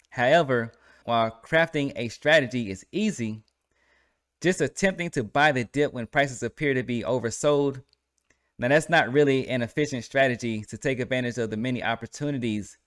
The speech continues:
these markets gives us on a daily basis.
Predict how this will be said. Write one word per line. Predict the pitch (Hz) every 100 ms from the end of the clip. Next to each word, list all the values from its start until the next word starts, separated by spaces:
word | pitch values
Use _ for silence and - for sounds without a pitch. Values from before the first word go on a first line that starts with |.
| _
these | 127 120 110
markets | 123 120 101 - _ - - _
gives | 139 123
us | 113 104
on | 117 110
a |
daily | 107 113 98
basis. | 120 120 - -